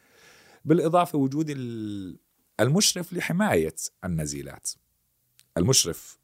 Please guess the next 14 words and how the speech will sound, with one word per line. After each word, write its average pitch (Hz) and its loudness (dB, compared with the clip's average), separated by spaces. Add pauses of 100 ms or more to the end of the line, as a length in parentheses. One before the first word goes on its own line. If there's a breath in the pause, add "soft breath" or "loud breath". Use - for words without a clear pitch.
العسكري 101 0
لحماية 117 -6
النزيلات 98 -6 (160)
موجود، 143 2 (100)
يعني 80 -8 (240 loud breath)
حتى - -2
يعني 87 -2
النزيلة 95 -6
لا 120 -4
تستطيع 95 -6
إعطاء - -10
كل - -16
المعلومات. 69 -12
هاي 127 0